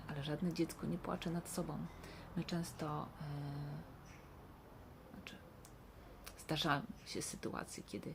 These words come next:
nie dajemy rady, kiedy te noce mamy nieprzespane, kiedy te myśli krążą wokół naszej głowy. Zrozum, że to nie są nasze myśli, to są wszystkie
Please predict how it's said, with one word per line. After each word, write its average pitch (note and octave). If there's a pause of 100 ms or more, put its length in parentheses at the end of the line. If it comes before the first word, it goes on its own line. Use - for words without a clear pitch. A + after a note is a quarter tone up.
(100)
nie D3+
dajemy D3
rady, C3+
kiedy -
te D#3 (300)
noce E3
mamy D#3+
nieprzespane, D3 (120)
kiedy -
te D#3+
myśli D#3+
krążą E3+
wokół E3
naszej D#3+
głowy. D#3+ (540)
Zrozum, F3+
że E3+
to -
nie F3
są -
nasze E3+
myśli, D#3
to -
są E3+
wszystkie -